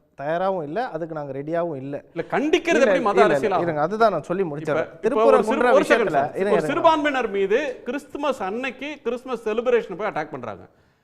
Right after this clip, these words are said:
Speaker 2: அது கண்டனத்துக்குரியதுன்னு கண்டிச்சா அது எப்படி மத அரசியலா?
Speaker 1: இல்ல, அதுதான் சொல்றேன் இல்லையா, அதை வச்சு இப்போ நான் போய் இப்போ, இப்போ, இப்போ ஐயா, ஐயா சொன்ன மாதிரி தான் வந்து இப்போ அதுக்கு பதில் கொடுத்துருந்தா வந்து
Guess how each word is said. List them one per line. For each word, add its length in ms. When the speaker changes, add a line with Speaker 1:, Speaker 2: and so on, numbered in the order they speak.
Speaker 2:
அது 200
கண்டனத்துக்குரியதுன்னு 1040
கண்டிச்சா 640
அது 200
எப்படி 180
மத 300
அரசியலா? 160
Speaker 1:
இல்ல, 220
அதுதான் 360
சொல்றேன் 280
இல்லையா, 280
அதை 280
வச்சு 460
இப்போ 320
நான் 180
போய் 140
இப்போ, 280
இப்போ, 380
இப்போ 420
ஐயா, 540
ஐயா 260
சொன்ன 220
மாதிரி 180
தான் 120
வந்து 200
இப்போ 260
அதுக்கு 240
பதில் 340
கொடுத்துருந்தா 460
வந்து 240